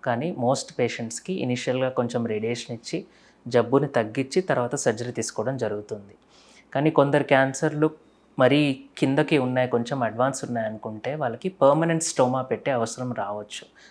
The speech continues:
అంటే ఆపరేషన్ చేసి అది తీసేసిన తర్వాత ఇక్కడ బ్యాగ్ పెట్టి మోషన్ డైవర్ట్ చేయడం అది పర్మనెంట్గా ఉండే రిస్క్ అవసరం పడి రావచ్చు. అలాంటి పేషెంట్స్కి,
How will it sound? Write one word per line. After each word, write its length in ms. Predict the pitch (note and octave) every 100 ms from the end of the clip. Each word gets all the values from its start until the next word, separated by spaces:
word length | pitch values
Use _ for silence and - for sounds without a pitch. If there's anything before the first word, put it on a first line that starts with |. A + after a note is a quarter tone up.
| _ A2+
అంటే 200 | A2 D#3
ఆపరేషన్ 640 | B2 C#3+ D3 C3+ C#3+ C3+
చేసి 340 | A#2+ - C3+
అది 180 | B2 A2+
తీసేసిన 460 | A2+ A2+ C#3+ C3 C3
తర్వాత 640 | A#2+ G#2+ A#2 A#2+ A2 A#2 - _ _ _ - _ -
ఇక్కడ 340 | - - A#2
బ్యాగ్ 440 | A2+ A2+ C3+ -
పెట్టి 400 | C#3+ C3 D3 D3 -
మోషన్ 480 | B2 - B2+ B2+ -
డైవర్ట్ 540 | - A#2 A2 A#2+ A#2+ C3+
చేయడం 280 | A#2 C#3 -
అది 160 | A#2
పర్మనెంట్గా 640 | D3+ A#2+ A#2+ C#3 C3+ B2+ B2
ఉండే 360 | A2+ A2+ A#2
రిస్క్ 640 | A2 G#2+ - _ _ C#3 - - _ _ -
అవసరం 360 | A#2 - B2 B2
పడి 220 | G#2+ C3+
రావచ్చు. 520 | G#2 G#2 G#2+ - - - - - - -
అలాంటి 320 | B2+ C#3 D3
పేషెంట్స్కి, 960 | D3+ C3+ C3 C#3+ B2+ - - D#3+ F3+